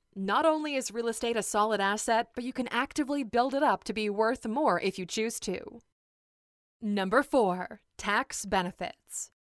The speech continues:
Governments really like real estate investors, and they treat them differently when it comes to taxation. Real estate investors pay less tax than almost any other citizen. Why?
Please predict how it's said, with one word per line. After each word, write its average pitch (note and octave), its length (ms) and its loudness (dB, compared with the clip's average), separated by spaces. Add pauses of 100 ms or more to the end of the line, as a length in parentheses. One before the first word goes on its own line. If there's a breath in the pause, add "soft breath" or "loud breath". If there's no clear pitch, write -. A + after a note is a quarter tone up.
(200)
Governments D#4 640 0
really D4 380 -2
like A#3 320 0
real F#3+ 160 0
estate F#3 260 0
investors, F3+ 540 -2
and A#3+ 120 0
they B3+ 80 0
treat D4 300 -4
them F4+ 160 -2
differently D4+ 420 0
when F3+ 140 2
it F#3+ 60 -2
comes G#3 260 -2
to G3+ 80 -4
taxation. G#3+ 800 -4 (160)
Real B3 160 0
estate C#4 280 0
investors G#3+ 540 2
pay G#3+ 260 -2
less A#3+ 300 0
tax G#3+ 320 -2
than G#3 140 0
almost A3 360 0
any A3 200 0
other G3+ 180 0
citizen. G#3+ 600 -4 (200)
Why? F#3 560 -2